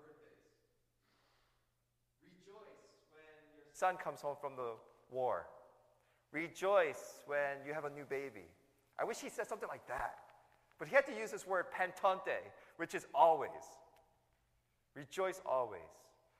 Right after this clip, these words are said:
And I'm saying, how do we do that? And when you take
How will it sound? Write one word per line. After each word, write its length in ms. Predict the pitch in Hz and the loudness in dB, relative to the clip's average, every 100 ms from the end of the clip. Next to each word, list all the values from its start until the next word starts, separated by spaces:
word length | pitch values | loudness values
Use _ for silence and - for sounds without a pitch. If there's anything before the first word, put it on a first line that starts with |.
| - _ _ _ | -20 _ _ _
And 80 | 131 | 0
I'm 120 | 147 | 0
saying, 320 | 147 156 147 123 | 0 -4 -4 -6
how 540 | - 139 135 95 80 - - - | -2 2 2 2 -2 -10 -20 -20
do 60 | 117 | -14
we 100 | 107 | -12
do 140 | 101 | -10
that? 220 | 90 76 - - - _ _ _ _ _ _ _ _ - _ _ _ - | -8 -8 -10 -20 -20 _ _ _ _ _ _ _ _ -20 _ _ _ -8
And 120 | 127 - | -6 -8
when 140 | - 135 | -12 -12
you 100 | 156 | -12
take 260 | - 202 | -6 -6